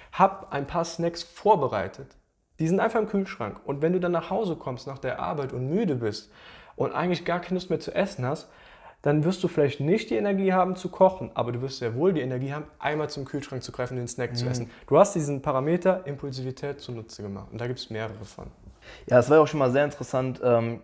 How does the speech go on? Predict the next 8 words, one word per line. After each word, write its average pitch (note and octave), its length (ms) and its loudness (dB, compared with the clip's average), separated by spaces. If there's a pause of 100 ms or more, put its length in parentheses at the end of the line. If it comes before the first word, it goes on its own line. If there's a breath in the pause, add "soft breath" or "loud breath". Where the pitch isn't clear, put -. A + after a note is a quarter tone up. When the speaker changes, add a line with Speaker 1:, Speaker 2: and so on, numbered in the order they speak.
Speaker 2:
jetzt A#2 260 -4
zu B2+ 100 -4
erfahren, A#2+ 360 -4
wie A2+ 60 -4
du A#2+ 160 -2
arbeitest, D3+ 800 -2
wie A#2+ 140 0
du B2 500 4